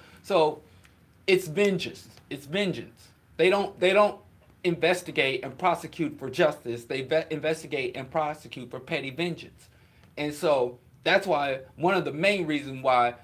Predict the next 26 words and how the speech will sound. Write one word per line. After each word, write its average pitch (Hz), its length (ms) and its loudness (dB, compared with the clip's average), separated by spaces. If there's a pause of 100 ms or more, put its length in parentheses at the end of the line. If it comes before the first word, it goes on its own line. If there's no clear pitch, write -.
(340)
Obama, 165 600 4
uh, 131 260 2
Trump 190 400 -2
is 135 100 -6
under 123 200 -6
perpetual 135 500 -8
investigation, 123 800 -4 (120)
a-, 165 260 -2
aside 180 440 4
from 151 100 -8
him 147 160 -6
being 131 220 -6
a 113 80 -6
criminal, 127 380 -8
because 165 380 -2
Obama 196 460 0
was 131 140 -8
a 123 60 -10
criminal. 117 380 -10 (960)
And 147 340 -4 (320)
my 151 220 4
show 185 220 4
went 160 200 0
on 156 160 -2
the 151 140 -8
air 160 380 2